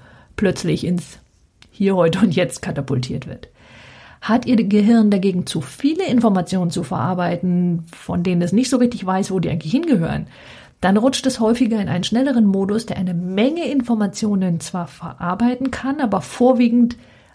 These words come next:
aussortiert, sprich unbesehen rauswirft. Sie erkennen das an einem Gefühl von Stress und daran, dass man dann relativ schnell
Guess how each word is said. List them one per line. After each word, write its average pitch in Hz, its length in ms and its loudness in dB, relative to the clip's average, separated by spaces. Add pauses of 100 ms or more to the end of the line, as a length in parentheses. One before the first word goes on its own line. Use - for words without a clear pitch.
(160)
aussortiert, 190 760 0
sprich - 480 -4 (120)
unbesehen 170 420 2
rauswirft. - 580 -4 (540)
Sie 214 280 2
erkennen 247 460 2
das 208 180 0
an 196 140 0
einem 202 240 4
Gefühl 196 360 -2
von 233 220 -4
Stress - 560 -6 (840)
und 202 200 4
daran, 196 400 2
dass 190 240 -2
man 170 180 0
dann 185 220 2
relativ 202 640 -2
schnell 175 580 0